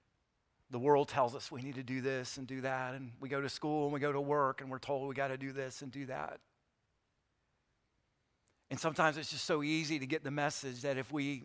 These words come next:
if we do what's, if we just perform at an adequate level, then we'll know what it means to be loved. But I thank you that the gospel is this, that, that you d-, you died for us when we weren't performing very well.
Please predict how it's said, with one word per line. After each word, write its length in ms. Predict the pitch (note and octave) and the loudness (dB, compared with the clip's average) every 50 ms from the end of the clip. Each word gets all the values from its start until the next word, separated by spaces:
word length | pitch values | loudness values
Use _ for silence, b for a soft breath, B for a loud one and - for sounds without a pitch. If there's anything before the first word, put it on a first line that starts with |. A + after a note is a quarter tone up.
| - | -8
if 160 | B2 B2+ - | -10 -10 -8
we 300 | C#3+ C#3 C3+ C3+ C3+ B2 A2+ - C3 | -6 -6 -6 -6 -6 -8 -10 -14 -8
do 220 | B2 C#3+ D3 E3+ D#3+ | -2 0 0 2 2
what's, 420 | C#3 C#3+ C#3 - - - - - - b b b b b b b b b b | 2 2 0 -4 -12 -14 -14 -14 -18 b b b b b b b b b b
if 60 | - | -4
we 80 | D3 C3 | -4 -4
just 200 | C#3+ D3+ - - | -4 -6 -6 -2
perform 560 | - C#3 - - - D#3+ E3 E3+ D3+ C#3 C#3+ | -4 -4 -2 0 2 4 6 6 6 6 4
at 100 | D3 C#3 | 2 0
an 100 | C#3 C#3 | 2 4
adequate 440 | C#3+ D3 D#3 C#3+ C#3 - - C3+ C3 | 6 6 6 6 4 2 -4 -2 2
level, 300 | C3+ C#3+ C#3+ B2+ C3+ C3 | 2 4 4 2 0 0
then 180 | C3 C3 C#3+ | 0 -2 -2
we'll 120 | C3+ C3 C3 | -2 -2 -2
know 240 | C3 C3+ C#3 C3+ | 0 0 2 2
what 140 | C3 C3 B2+ | 2 2 0
it 80 | C3 C3+ | 0 -2
means 260 | C3 C3 C3+ A2+ A#2+ | -6 -6 -6 -8 -10
to 60 | C#3 | -10
be 140 | B2 B2 B2 | -10 -8 -6
loved. 480 | B2 B2 A#2+ A#2+ A#2+ A#2 A#2+ B2+ - - - _ _ _ _ _ _ _ _ _ _ _ _ _ _ _ _ _ _ _ _ _ _ _ _ _ - | -2 0 0 0 0 0 -4 -6 -10 -20 -20 _ _ _ _ _ _ _ _ _ _ _ _ _ _ _ _ _ _ _ _ _ _ _ _ _ -4
But 100 | B2+ B2+ | 0 0
I 60 | B2+ | 0
thank 260 | - E3 D3+ D3+ - D#3+ | 2 2 0 0 0 -4
you 60 | D3+ | -4
that 160 | C3+ C#3 - | -4 -4 -2
the 80 | C#3+ C3+ | -2 0
gospel 560 | B2 C#3+ D3+ E3+ D#3+ - - - C3 C3+ B2+ | 2 4 4 4 4 2 -2 -6 -4 -4 -2
is 140 | B2+ A#2+ B2 | -4 -2 0
this, 420 | D3+ E3 D3 B2+ A#2+ - - - | 2 2 4 2 0 -4 -6 -6
that, 240 | - B2 B2 C#3 - _ _ _ _ _ _ _ _ _ _ _ _ _ _ _ _ _ _ _ _ _ _ _ _ _ _ _ _ _ _ _ _ _ _ _ _ _ _ _ _ _ _ _ - | -6 -6 -6 -6 -8 _ _ _ _ _ _ _ _ _ _ _ _ _ _ _ _ _ _ _ _ _ _ _ _ _ _ _ _ _ _ _ _ _ _ _ _ _ _ _ _ _ _ _ -4
that 140 | C3 C#3 C#3 | -4 -2 -2
you 180 | C#3+ D3+ D#3 D3 | -2 -2 -2 -2
d-, 180 | B2+ A#2+ C#3+ - | -2 -4 -8 -6
you 200 | - C#3 D3 D3+ | -4 -4 -2 2
died 320 | A#2+ C#3+ C#3 D3+ D#3+ D3+ | 4 6 8 8 6 4
for 180 | - - C3+ A#2 | 4 0 2 2
us 220 | B2+ B2+ B2 - | 2 2 0 -2
when 160 | - C3+ B2 C#3 | -6 -4 -4 -2
we 120 | C#3 C#3 | -2 -2
weren't 260 | C3+ C3+ C3 C3+ - | 0 -2 -2 -2 -4
performing 580 | - - A#2 - - C#3 C3 B2+ B2 A#2 A2+ G#2+ | -6 -10 -8 -6 -2 0 0 0 0 -2 -4 -4
very 220 | A#2 A2+ G#2+ A2+ | -4 -4 -4 -4
well. 340 | B2 A#2+ A#2 A2 A2 A#2 A#2+ | -4 -4 -4 -4 -6 -8 -12